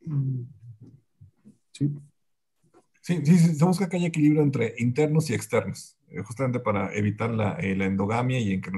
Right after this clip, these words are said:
Speaker 2: entre nosotros mismos nos estemos, eh, evaluando, pero también se busca que haya alguna representación de la, eh, de la universidad que pueda contextualizar el proyecto dentro de los, eh, de lo que se sabe acerca de, eh, la orientación que tienen nuestras divisiones y nuestros departamentos.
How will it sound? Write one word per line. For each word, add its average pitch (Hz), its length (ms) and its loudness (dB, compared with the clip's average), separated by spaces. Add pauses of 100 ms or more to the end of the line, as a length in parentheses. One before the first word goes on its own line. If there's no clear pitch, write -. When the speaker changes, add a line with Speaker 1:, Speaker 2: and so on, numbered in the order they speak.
Speaker 2:
entre 98 300 -6
nosotros 117 340 -2
mismos 113 320 -2
nos 95 300 -4
estemos, 104 440 -4
eh, - 220 -8
evaluando, 123 760 0 (360)
pero 156 220 6
también 113 240 0
se 123 80 -2
busca 120 260 -4
que 117 80 -6
haya 117 140 0
alguna 113 200 2
representación 107 640 -2
de 107 100 0
la, 90 380 -2 (680)
eh, 92 120 -4
de 95 100 0
la 104 60 2
universidad 110 500 4
que - 100 -8
pueda 117 260 2
contextualizar 104 880 -2
el 90 320 -8
proyecto 113 580 0
dentro 117 380 2
de 104 120 2
los, 98 580 -2
eh, 87 200 -10
de 98 140 -4
lo 98 140 -4
que - 80 -16
se - 100 -10
sabe 120 320 0
acerca 98 340 -4
de, 95 540 -4
eh, - 60 -12
la - 80 -2
orientación 104 500 -2
que 98 80 -8
tienen 101 280 -4
nuestras 95 260 -6
divisiones 98 560 -6
y 92 40 -8
nuestros 98 280 -12
departamentos. 90 840 -10